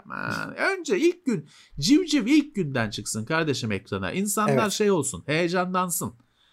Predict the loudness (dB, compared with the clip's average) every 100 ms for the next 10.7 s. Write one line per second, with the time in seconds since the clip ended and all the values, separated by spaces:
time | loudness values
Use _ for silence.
0 | _ _ _ _ -4 -4 4 6 6 6
1 | 6 6 6 4 2 2 -2 -4 0 4
2 | 4 4 0 -4 -14 -4 2 4 4 2
3 | -4 -6 -4 -4 -4 -6 -6 -8 -4 -2
4 | -2 -2 -6 -6 -8 -6 -6 -6 -2 -2
5 | 2 0 0 -2 -2 -4 -6 -6 -6 -4
6 | -4 -4 -4 -8 -8 -14 -18 -20 -20 _
7 | -6 -4 -4 -4 -2 -2 -2 0 0 2
8 | 2 2 0 -2 -4 -6 _ _ _ _
9 | _ _ _ 0 4 4 4 8 8 8
10 | 2 2 0 0 0 -2 -4